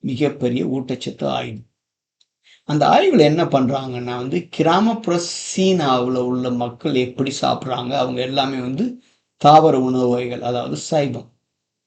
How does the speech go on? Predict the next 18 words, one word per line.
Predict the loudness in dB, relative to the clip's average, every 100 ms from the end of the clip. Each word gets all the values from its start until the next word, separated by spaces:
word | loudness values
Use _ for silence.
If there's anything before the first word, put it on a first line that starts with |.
| _ _ _ _ _ _ _ _ _ _ _ _ _ _ 2
அது | 4 8 8 8 4 -6
மேற்கத்திய | -4 2 4 4 4 2 4 2
நாடுகளில் | 2 2 2 4 4 2 0 -4 _ _ _
விலங்கு | -4 4 6 6 6 6
உணவு | 4 4 2 2
முறைகள் | 2 0 -8 -10 _
அசைவம். | -8 -2 0 0 0 -10 _ _ _ _ _ _ _ _ _ _ _ 0
அது | 2 2 2
எப்படி | 0 -2 -4 0 2 0 -2
அந்த | -4 -2
உணவு | 0 0 2 2
முறைகள் | 2 4 2 2 -2 -4 -14 _ _ -4
நோயோட | 2 4 4 6 6 4 0
தொடர்புடையது | 0 0 0 0 0 -2 -4 -4 -4 -4 -8 -8
அப்படின்றத | -6 -4 -4 -4 -4
பற்றியான | -8 -8 -8 -6 -8 -10 _ _ _
மிகப்பெரிய | -2 0 2 0 0 0 -2 -2
ஆய்வு. | -6 -8 -14